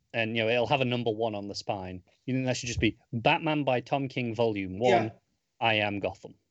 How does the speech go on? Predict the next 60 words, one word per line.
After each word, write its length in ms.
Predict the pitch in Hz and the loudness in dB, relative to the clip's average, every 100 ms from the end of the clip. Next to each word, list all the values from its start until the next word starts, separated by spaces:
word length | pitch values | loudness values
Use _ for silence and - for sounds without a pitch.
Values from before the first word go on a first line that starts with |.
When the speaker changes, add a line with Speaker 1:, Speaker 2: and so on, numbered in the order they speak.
| _ _ - | _ _ -4
Speaker 2:
And 100 | 175 | -2
then 140 | 185 | 0
the 80 | 180 | 0
first 300 | 190 190 - | 2 0 2
story 300 | 185 180 160 | 4 4 4
is 100 | 147 | 4
I 80 | 147 | 2
Am 100 | 139 | 2
Gotham. 480 | 147 135 139 131 127 - _ _ - | 2 0 0 -4 -6 -12 _ _ 2
And 120 | 165 | 6
that, 180 | 175 143 | 6 6
Speaker 1:
Yeah. 140 | 202 | 6
Speaker 2:
and 120 | 190 202 | 6 6
what 140 | 190 | 4
Pete's 200 | 202 202 | 0 4
saying, 180 | 220 208 | 6 6
if 100 | 151 | 6
they're 100 | 196 | 4
gonna 140 | 202 196 | 4 2
do 80 | |
the 60 | 170 | 2
bigger 240 | 180 170 143 | 2 2 2
books, 300 | 196 190 - | 4 2 0
then 160 | 156 | -4
you 100 | 160 | -2
do 120 | 160 | 0
I 100 | - 160 | 2 0
Am 80 | |
Gotham, 460 | 147 147 147 143 135 _ _ - | 2 2 2 -2 -4 _ _ 2
I 100 | 180 | 4
Am 120 | 147 | 6
Suicide. 560 | 156 160 - 127 127 123 - _ _ _ - | 6 4 4 0 -2 -6 -18 _ _ _ -2
And 80 | |
then 80 | 156 | 4
you 60 | 151 | 4
have 100 | 143 | 6
one 140 | 151 | 6
of 20 | |
those 160 | 147 135 | 6 6
big, 260 | 143 139 - | 6 4 4
thick 460 | 151 131 - - _ - - 156 | 2 2 0 -12 _ -20 -2 2
Speaker 1:
I, 140 | 185 175 | 4 4
I 120 | 196 | 2
understand 440 | 196 208 - 196 175 | 0 -2 -2 -2 2
why 120 | 165 | 4
they 140 | 156 | 4
don't 240 | 135 135 143 | 4 2 2
wanna 180 | 139 127 | -2 0
go 120 | 127 | 0
Speaker 2:
Yeah. 60 | |
Speaker 1:
straight 300 | 123 117 131 - | -2 -2 -2 -2
to 80 | |
the 60 | 123 | -6
bigger 240 | 117 117 | -2 0
books 340 | 107 120 - - | 0 -2 -2 -10
with 120 | 113 | -6
the 80 | - | -2
new 220 | 107 110 | 0 2
releases, 440 | 104 104 104 - - | 2 2 2 0 -2
because 440 | 95 113 101 | -2 -2 -2